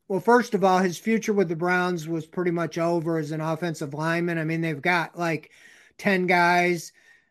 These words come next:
Um, he's been on the practice squad for at least a year or two. He said last year, late in the season,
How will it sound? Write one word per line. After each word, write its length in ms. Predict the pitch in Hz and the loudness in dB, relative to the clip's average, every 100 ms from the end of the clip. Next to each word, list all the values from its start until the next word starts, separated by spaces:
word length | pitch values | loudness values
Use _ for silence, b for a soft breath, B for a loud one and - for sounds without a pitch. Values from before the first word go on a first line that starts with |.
| b | b
Um, 680 | 175 170 165 160 160 151 - | -6 -2 0 0 -2 -4 -6
he's 220 | 180 175 | -8 -6
been 240 | 139 185 185 | -2 0 2
on 140 | 180 | 2
the 100 | 175 | -2
practice 500 | - 180 175 - 170 | 0 2 2 -2 -6
squad 580 | - 185 175 175 175 165 | -4 -2 2 2 2 -2
for 540 | - 170 165 156 147 | -6 -4 -2 -2 -4
at 80 | 151 | -6
least 520 | 165 185 190 170 - | 2 4 4 0 -4
a 60 | 175 | -2
year 360 | 165 180 190 165 | 2 4 4 0
or 100 | 156 | -2
two. 500 | - 165 160 160 156 b b b b | -4 -2 0 -2 -6 b b b b
He 140 | - 226 | -2 0
said 380 | 208 277 262 233 | 0 4 4 6
last 480 | 220 226 220 - | 6 8 6 4
year, 160 | 202 175 | 0 0
late 280 | 180 214 220 | 2 2 2
in 60 | |
the 80 | 214 | -4
season, 800 | 208 - 214 208 170 202 196 190 | -4 0 2 2 0 -2 -2 -6